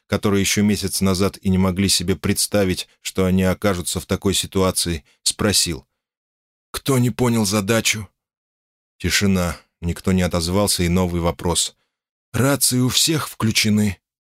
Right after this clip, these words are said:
«Да», — ответил Мика, один из телохранителей наёмника, который прибился к нему ещё в Сыктывкаре. «Только батареи слабые». «У кого проблема со связью?» Два бойца подняли руки. «Делайте то же самое, что и остальные.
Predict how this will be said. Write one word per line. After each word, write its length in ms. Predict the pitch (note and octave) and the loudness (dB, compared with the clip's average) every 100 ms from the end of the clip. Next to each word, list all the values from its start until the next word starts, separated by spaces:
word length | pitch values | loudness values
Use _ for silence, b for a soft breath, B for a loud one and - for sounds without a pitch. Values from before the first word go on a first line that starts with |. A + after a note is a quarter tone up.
| - | -4
«Да», — 420 | A2+ D3 B2 - | 0 2 2 -2
ответил 440 | - F#2+ G#2+ G2+ F#2+ | -4 -2 0 0 2
Мика, 420 | G#2+ B2+ F2 D#2 - | 2 0 -2 -4 -4
один 300 | E2+ E2+ G2 | -4 0 2
из 100 | F#2 | 0
телохранителей 680 | - G2 - G2+ G#2 - F2+ | 0 -2 0 0 0 0 0
наёмника, 540 | F2+ F#2+ A2+ G#2 - | 2 4 4 2 -2
который 380 | - F2 - F2 | -4 -4 -2 -2
прибился 460 | D#2 F#2+ A2 G#2 - | 0 0 0 0 -2
к 80 | - | -2
нему 200 | E2+ E2 | 0 0
ещё 240 | D#2+ F#2+ | 0 -2
в 100 | D#2+ | -2
Сыктывкаре. 800 | - - - F#2 - G2 E2+ E2 _ _ _ _ _ | -2 -4 -4 -6 -2 0 0 -2 _ _ _ _ _
«Только 240 | A2 G#2+ | -4 -2
батареи 460 | B2+ C#3 C#3+ C#3+ B2 | -2 0 2 2 2
слабые». 580 | - A#2+ A2+ F2 D#2 - _ _ _ _ _ _ - | 2 2 0 0 -6 -8 _ _ _ _ _ _ -14
«У 60 | |
кого 340 | - C3+ C3 D3 | -4 0 0 0
проблема 440 | A#2+ A2 B2+ B2 | 0 2 2 2
со 140 | A2 A#2+ | 0 2
связью?» 680 | - B2+ D3 C3+ C#3+ A2+ - _ _ _ _ _ _ _ - | 0 0 0 0 0 -4 -10 _ _ _ _ _ _ _ -14
Два 300 | D#2+ F#2 G2 | -2 2 2
бойца 340 | F#2 - G#2+ | 2 0 0
подняли 400 | - G2 F2 F2+ | 0 0 2 2
руки. 420 | F2+ F2+ - D#2 _ _ _ _ _ _ _ - | 2 -2 -4 -18 _ _ _ _ _ _ _ -6
«Делайте 500 | E2+ D3 D3+ C#3 C3+ | 0 2 0 -2 -2
то 180 | D#3 | 0
же 120 | C3+ C3 | 0 0
самое, 420 | - D#3 D3 A#2+ | 0 0 0 0
что 240 | - C3+ | 2 2
и 40 | C3 | 2
остальные. 760 | A#2 - B2 A#2+ A#2 G#2+ F#2 | 0 -2 -2 0 0 0 -4